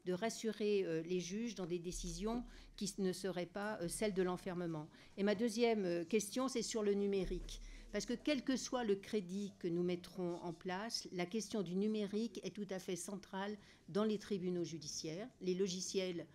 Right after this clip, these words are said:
on ne sait pas pourquoi, euh, sont extrêmement lourds à utiliser et ralentissent considérablement le travail des juges. Alors que, euh, lorsque l'on voit ce que fait la Cour de cassation, le Conseil d'État,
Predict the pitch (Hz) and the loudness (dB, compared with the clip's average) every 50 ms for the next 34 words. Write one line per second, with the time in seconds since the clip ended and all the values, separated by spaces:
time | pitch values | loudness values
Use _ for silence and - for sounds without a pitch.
0 | - - - 180 185 180 - 208 - 202 196 196 202 190 - - - 185 180 175 | -18 -8 -2 0 0 2 2 0 0 -2 -6 -4 -6 -8 -8 -4 -2 -2 -2 -2
1 | 175 170 - - - - - - 170 170 - - 190 170 - 247 247 - - - | -4 -6 -12 -20 -20 -14 -6 -4 -4 -4 -2 -4 -4 0 0 -2 -2 -2 -6 -2
2 | 240 226 208 202 202 196 185 175 175 185 180 180 170 175 175 160 160 165 165 165 | 0 0 2 2 2 2 2 2 4 4 4 2 2 0 -2 0 0 0 0 -2
3 | - 170 151 165 156 151 160 190 220 247 - - 196 175 185 190 185 185 180 - | -6 -8 -6 -4 -4 0 0 0 0 0 0 -2 -2 0 0 0 0 -2 -4 -4
4 | - 175 - - 254 247 - - 214 185 196 180 196 190 170 175 175 180 185 202 | -6 -8 -6 -4 -4 -6 -4 -4 -4 -4 -4 -4 -4 -6 -4 -4 -4 -2 -2 -4
5 | 233 262 - - - - - - 190 190 - - 196 180 196 196 175 175 185 160 | -4 -6 -8 -12 -20 -12 -4 0 0 0 0 0 0 0 2 0 2 2 0 0
6 | 165 175 165 160 - - 220 220 233 226 - - - - - 220 202 175 170 - | 2 0 -2 -2 -2 0 2 2 2 2 0 -6 -8 -2 0 0 0 0 -4 -10
7 | - - - - - - - 175 175 160 156 151 156 175 202 202 - - - 220 | -20 -20 -20 -20 -20 -12 -6 -2 -2 0 0 0 0 -2 -2 -2 -2 0 4 6
8 | 202 190 185 185 175 165 180 220 226 208 - - 196 175 - - 202 180 165 156 | 6 6 6 4 2 0 0 0 0 0 -2 -2 -4 -4 -2 -2 0 0 0 -2
9 | - 233 220 202 214 208 220 220 202 - - 214 196 202 - - 196 180 175 165 | -2 -2 0 0 0 -2 -2 -4 -4 -2 -4 -4 -4 -4 -4 -2 -2 0 0 -2
10 | 170 170 - 233 226 - 233 220 190 202 208 202 - - 180 175 170 160 | -2 -2 -2 -4 -2 0 0 0 0 0 -2 -2 -2 -4 -4 -4 -4 -6